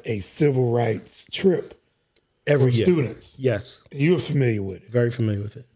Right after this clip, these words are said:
Speaker 1: Did you ever go on it?
Speaker 2: Never went on it, but I followed the, uh, the, you know, my kids when they
Speaker 1: Okay.
Speaker 2: went, you
Speaker 1: But,
Speaker 2: know, through
Speaker 1: but, uh, one of the stops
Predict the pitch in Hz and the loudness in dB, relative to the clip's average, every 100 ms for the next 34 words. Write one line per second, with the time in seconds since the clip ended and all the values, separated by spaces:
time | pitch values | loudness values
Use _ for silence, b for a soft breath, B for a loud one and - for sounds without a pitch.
0 | _ 139 156 190 196 175 180 185 185 185 | _ -2 4 4 4 4 4 4 2 0
1 | - - _ _ - 123 156 170 160 175 | -4 -16 _ _ -10 0 2 4 4 4
2 | 143 117 123 _ _ 123 127 127 135 143 | 2 0 -2 _ _ -2 0 0 0 0
3 | 131 123 117 117 117 107 107 107 113 _ | 2 0 2 2 2 0 -2 -6 -10 _
4 | - 120 110 113 117 123 113 113 113 123 | -6 -2 -2 -2 2 0 2 0 2 2
5 | 123 123 b b b - 123 113 110 117 | 2 -2 b b b -2 2 2 2 2
6 | 160 147 143 - - 143 196 208 170 139 | 4 2 -2 -10 -12 -2 2 2 2 2
7 | 131 - - 202 392 170 - - - | 0 -2 0 2 0 -4 -14 -20 -20